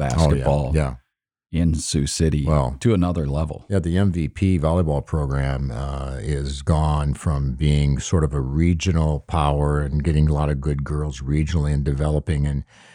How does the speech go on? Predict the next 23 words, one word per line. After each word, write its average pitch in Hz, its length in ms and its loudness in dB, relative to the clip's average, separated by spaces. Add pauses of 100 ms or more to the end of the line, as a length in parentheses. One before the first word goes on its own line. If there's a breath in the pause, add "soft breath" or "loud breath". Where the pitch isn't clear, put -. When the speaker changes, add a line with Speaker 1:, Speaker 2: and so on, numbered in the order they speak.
(200 loud breath)
Speaker 1:
they're 82 120 0
becoming 85 480 2
more 85 200 2
and 82 80 0
more 78 160 0
of 67 80 -4
a 73 40 -2
national 78 600 2
power. 78 400 0
They're 71 100 0
doing 71 260 0
great 85 280 0
in 82 80 -2
Omaha, 73 580 0
and 71 180 0
it, 78 160 -2
it's, - 380 -2 (540 soft breath)
you 127 80 -4
know, 92 140 2
we've 95 220 2
got 104 180 0
a 123 60 0
facility. 131 600 0